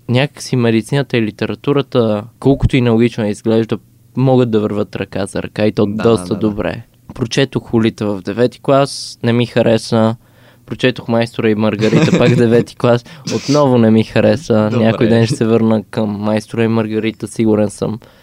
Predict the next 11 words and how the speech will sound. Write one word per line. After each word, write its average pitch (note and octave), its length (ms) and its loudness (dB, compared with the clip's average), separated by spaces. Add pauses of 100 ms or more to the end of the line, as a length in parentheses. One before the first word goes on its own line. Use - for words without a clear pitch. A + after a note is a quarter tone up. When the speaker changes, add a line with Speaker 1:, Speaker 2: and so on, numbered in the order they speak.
(580)
Speaker 1:
Защото E4 460 -2 (220)
реално F#3+ 420 4
обхваща A#2+ 520 0
теми, A2+ 320 0
които A2+ 340 0
мен G#2+ 340 2
са - 140 -8
ми A2 60 0
интересни. G#2+ 840 -2
История, G#2+ 400 0
философия, G2+ 840 -2